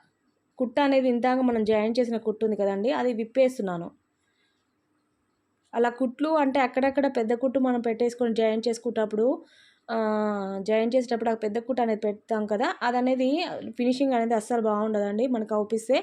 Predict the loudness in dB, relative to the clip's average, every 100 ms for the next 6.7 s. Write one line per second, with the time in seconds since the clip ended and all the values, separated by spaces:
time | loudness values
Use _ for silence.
0 | -2 -20 -20 -20 _ -2 0 2 2 2
1 | 0 -2 0 2 2 2 2 2 0 0
2 | -2 -4 _ _ _ 0 2 4 4 4
3 | 2 0 -2 0 2 2 4 2 2 2
4 | 0 0 2 4 2 2 0 0 0 0
5 | 0 2 2 2 -2 -2 0 -2 -2 -4
6 | -2 -2 0 0 -2 -8